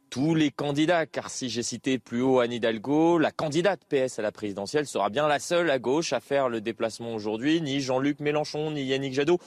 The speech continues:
ou encore Fabien Roussel, tous candidats à la présidentielle de deux mille vingt-deux ne seront,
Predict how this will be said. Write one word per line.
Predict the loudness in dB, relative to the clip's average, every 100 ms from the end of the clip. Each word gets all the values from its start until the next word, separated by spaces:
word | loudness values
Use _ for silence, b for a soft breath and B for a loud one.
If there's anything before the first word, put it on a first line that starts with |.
| B B
ou | -2
encore | 0 2 2 2 -2
Fabien | -4 -2 -2
Roussel, | -2 -4 -4 0 2 2 -2
tous | -4 -4 -4 -6
candidats | -6 -2 0
à | 0
la | 0
présidentielle | -4 -6 -8 -6 -4
de | -4
deux | -4 -6
mille | -4
vingt-deux | -4 -4
ne | -6
seront, | -6 -4